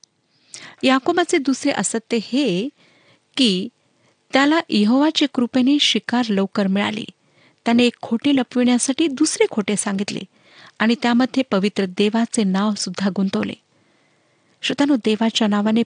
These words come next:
फसवणूक करणारे आजही आहेत. त्यांच्यापासून आम्हाला फार सावध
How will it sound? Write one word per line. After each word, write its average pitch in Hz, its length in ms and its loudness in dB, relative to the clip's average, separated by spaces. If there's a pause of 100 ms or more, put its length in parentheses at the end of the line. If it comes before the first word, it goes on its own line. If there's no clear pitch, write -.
फसवणूक 226 500 0
करणारे 220 360 0 (240)
आजही 214 500 0
आहेत. 208 380 -2 (640)
त्यांच्यापासून 226 560 2
आम्हाला 214 360 2
फार 220 220 0
सावध 202 380 -2